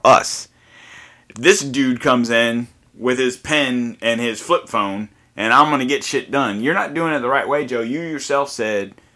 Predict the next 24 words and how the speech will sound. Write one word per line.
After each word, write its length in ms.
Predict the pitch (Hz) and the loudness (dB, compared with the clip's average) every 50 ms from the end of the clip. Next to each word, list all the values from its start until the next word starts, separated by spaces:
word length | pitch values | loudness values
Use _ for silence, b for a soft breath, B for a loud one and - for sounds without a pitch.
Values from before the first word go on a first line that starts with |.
| b b | b b
"You're 300 | 87 92 87 95 104 110 | -8 -6 -2 0 2 2
a 80 | 107 110 | 4 4
dictator 480 | 139 135 - - 120 110 107 107 104 | 4 4 4 4 4 4 4 4 2
if 100 | 101 92 | 0 -2
you 80 | 107 104 | -4 -4
do 200 | 104 135 143 120 | -2 0 2 4
that." 260 | 101 95 98 90 - | 4 2 2 0 -4
So 140 | - 110 104 | 0 2 4
I 80 | 117 | 4
guess 260 | 117 127 143 151 - - | 6 4 2 2 2 -4
he's 160 | 156 147 123 | -8 -6 0
basically 380 | 139 131 135 131 - 135 123 | 0 0 0 0 -4 -6 -6
saying 260 | 117 - 131 123 120 110 | -4 -4 -4 -2 -2 -2
he's 180 | 117 127 123 123 | -2 -2 -2 -4
a 40 | |
dictator. 560 | 113 127 131 127 - 98 82 80 78 80 85 _ _ _ _ _ _ - | -2 -4 -4 -4 -2 -4 -4 -4 -4 -8 -12 _ _ _ _ _ _ -18
Okay, 320 | - 95 - 104 101 98 101 | -16 -16 -8 -4 -4 -4 -4
so 140 | - 110 98 | -4 -8 -8
we 100 | 101 104 | -6 -4
know 160 | 110 131 143 | -4 -4 -2
that. 340 | 131 110 95 95 98 98 - _ _ _ _ - | 0 0 0 0 -2 -4 -8 _ _ _ _ -6
Dictator 640 | 110 113 - - 123 123 123 123 123 120 120 113 92 | -6 -6 -4 -2 -2 0 0 0 -2 -2 -2 -4 -6
Biden. 480 | 95 107 117 110 98 85 76 80 90 90 b b b b b b b b b b b b b b _ - | -2 2 2 4 4 2 0 -6 -12 -14 b b b b b b b b b b b b b b _ 4
Um, 540 | 127 127 127 127 123 117 113 107 104 90 | 6 6 8 8 6 6 4 2 -2 -8